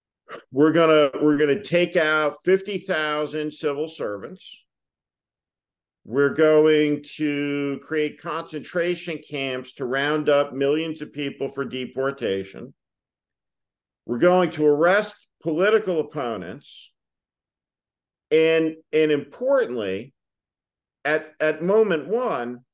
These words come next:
we're going to invoke the Insurrection Act of seventeen ninety-one or two and deploy the American military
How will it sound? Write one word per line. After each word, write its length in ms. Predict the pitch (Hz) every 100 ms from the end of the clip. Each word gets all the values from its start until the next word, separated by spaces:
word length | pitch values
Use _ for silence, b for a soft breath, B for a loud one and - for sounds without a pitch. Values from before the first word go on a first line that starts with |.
| _ _ _ _ _ _ _ _ _ _ _ _ _ _ _ _ 165
we're 140 | 156
going 280 | 196 185 175
to 120 | 196
invoke 360 | 156 185 190 185
the 160 | 175
Insurrection 720 | 175 160 175 165 170 170 156
Act 360 | 139 135 135 -
of 200 | 127 120
seventeen 680 | 160 147 143 - 151 139 135
ninety-one 800 | 139 135 135 131 120 131 139 139
or 220 | 117 123
two 640 | 123 - 156 139 123 120 -
and 260 | 123 127 117
deploy 500 | 110 - 151 151 143
the 120 | 139
American 500 | 131 131 123 117 113
military 800 | 143 190 185 156 143 131 127 117